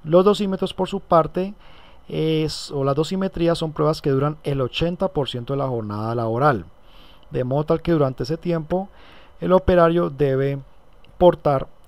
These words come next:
este equipo de medición. Las dosimetrías son mucho más confiables, toda vez que le permiten a la empresa conocer realmente el nivel de ruido que recibe el trabajador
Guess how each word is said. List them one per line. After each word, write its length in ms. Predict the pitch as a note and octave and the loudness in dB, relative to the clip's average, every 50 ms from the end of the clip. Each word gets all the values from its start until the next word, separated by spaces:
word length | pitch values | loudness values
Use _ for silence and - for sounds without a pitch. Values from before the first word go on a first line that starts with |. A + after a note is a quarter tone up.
| - - - E3 | -8 -2 0 0
este 580 | E3 D3+ - - - C#3+ C#3 C3+ C3 B2+ A#2+ - - - | 0 0 -2 -4 -2 -2 0 -2 -2 -4 -8 -10 -10 -10
equipo 400 | C3+ - - B2 A#2 - C3 B2+ | -8 -8 -8 -10 -8 -4 -2 -2
de 60 | B2+ | -2
medición. 520 | B2 A#2 G#2+ G2 F2+ - - G2 F2+ E2 D#2 - - - - - - - - - - - - - - - - - - - - - - - - - - - - - - - - - - - - - | -2 -4 -6 -6 -8 -10 -10 -10 -10 -10 -12 -16 -18 -20 -20 -20 -20 -20 -20 -20 -20 -20 -20 -20 -20 -20 -20 -20 -20 -20 -20 -20 -20 -20 -20 -20 -20 -20 -20 -20 -20 -20 -20 -20 -20 -20 -12 -4
Las 180 | D3 D3 D3 | -2 0 0
dosimetrías 680 | C#3 C#3+ C3+ A#2+ C#3 C3 B2+ B2 A#2 - E3 F#3+ G3 F#3 | 2 0 -2 -2 -4 -4 -6 -6 -4 -2 0 0 0 0
son 160 | - E3+ D#3+ D#3+ | -2 -4 -4 -4
mucho 200 | D#3+ D#3 - D3+ | -6 -6 -4 -4
más 200 | D3 C#3 C3+ - | -2 -4 -4 -6
confiables, 680 | - C3 A#2+ - - E3+ F#3 F#3 E3 B2 A2 G#2 - | -8 -10 -8 -2 0 2 4 4 2 0 -2 -6 -6
toda 240 | - C3 B2+ C3+ C#3+ | -4 -4 -2 0 0
vez 220 | C#3+ D3 C#3+ - | -2 -2 -4 -4
que 260 | - - D#3+ F3 G3+ A#3 A3 - - - - - - - - - - - - - - - C3 - B2+ | -4 -2 -2 -2 -2 -6 -10 -16 -20 -20 -20 -20 -20 -20 -20 -20 -20 -20 -20 -20 -18 -16 -12 -6 -4
le 160 | C#3 D3 C#3+ | -2 -2 -2
permiten 720 | - - C#3 C3+ C#3 C#3 C#3+ D3+ D3+ D#3 F3+ F#3 F#3 F3+ - | 0 -2 -2 -2 -2 -2 -2 -4 -2 0 0 -2 -2 -2 -4
a 100 | - D3 | -4 -2
la 80 | E3 F3 | -2 -2
empresa 380 | F3+ E3+ - E3+ D#3+ E3 E3+ | -2 0 0 0 0 0 -2
conocer 500 | - - D#3+ D#3 D3 - - D#3+ F3+ - - - - - - - - - - | -4 -4 -4 -4 -4 -2 0 -2 -2 -2 -6 -12 -20 -20 -20 -20 -20 -20 -6
realmente 960 | B2+ - C3+ C3 C3 C3+ C#3 D3 D#3+ E3 E3+ E3+ E3+ E3 D#3 - F3 F3 F3+ - - - - - - - - - - - | -2 0 2 2 2 2 0 0 0 2 2 0 0 -2 -4 -4 -4 -4 -6 -8 -16 -20 -20 -20 -20 -20 -20 -20 -6 -2
el 160 | - D#3 D3+ | 0 0 2
nivel 240 | C#3+ C#3 B2 B2 B2+ | 0 0 0 0 0
de 120 | C#3 D3 | 0 0
ruido 280 | D3 D3+ D#3 E3 E3 D#3+ | 2 2 2 2 2 0
que 100 | - D3 | -2 -2
recibe 360 | B2 B2 A#2 - A#2 A2+ A2 | -2 -4 -4 -4 -4 -4 -4
el 80 | G#2+ - | -4 -2
trabajador 680 | - C#3+ C3 C3+ C#3+ C3+ D3+ D#3+ D3 C#3+ D3 D#3 | -2 0 0 0 0 0 0 2 2 2 0 -2